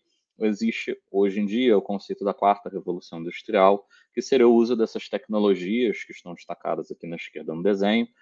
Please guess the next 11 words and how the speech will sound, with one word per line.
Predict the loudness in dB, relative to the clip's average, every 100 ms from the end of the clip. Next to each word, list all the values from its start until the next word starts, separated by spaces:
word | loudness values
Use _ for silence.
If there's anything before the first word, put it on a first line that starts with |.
| _ _
né, | -6 0 2 2
é, | 0 0 0
Big | 0 -2
Data, | 6 8 8 6 0 -2 2 2 0
nuvem, | -2 -2 -2 -4 -6 -4 -6 -8 -10 -12
é, | -8 -4 -2 -2 -2 -6 -10 _ _ _ _ _ _
inteligência | -8 -4 -2 -2 -4 -6
artificial, | -10 -12 -6 4 8 10 8 6 2 -2 -8 _ _ _ _ _ _ -4
I | 0 0
O |
T, | -2 -8 -6 -2 0 0 -2